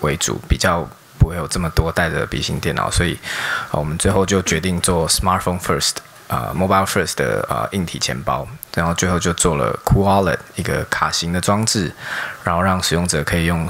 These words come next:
手机连线。那这是我们的初衷。那最后在二零一七年，啊，推出 Cool Wallet S，一路就，啊，卖得不错，公司开始获利，然后最后才，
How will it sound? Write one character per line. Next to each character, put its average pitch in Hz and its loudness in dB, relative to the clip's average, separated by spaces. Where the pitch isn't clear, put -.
手 - 2
机 85 2
连 65 0
线。 - 2
那 87 2
这 98 0
是 92 2
我 87 2
们 65 -6
的 52 0
初 52 6
衷。 52 -2
那 87 4
最 98 0
后 95 0
在 82 2
二 95 4
零 90 2
一 90 2
七 95 2
年， 82 2
啊， 71 -2
推 90 4
出 92 -4
Cool 90 4
Wallet - 2
S， - -2
一 85 2
路 90 2
就， 85 2
啊， 64 0
卖 80 2
得 82 -2
不 - 2
错， 82 0
公 87 -4
司 - -2
开 85 0
始 - -4
获 90 4
利， 90 0
然 82 -2
后 82 -4
最 87 -2
后 82 -2
才， - -2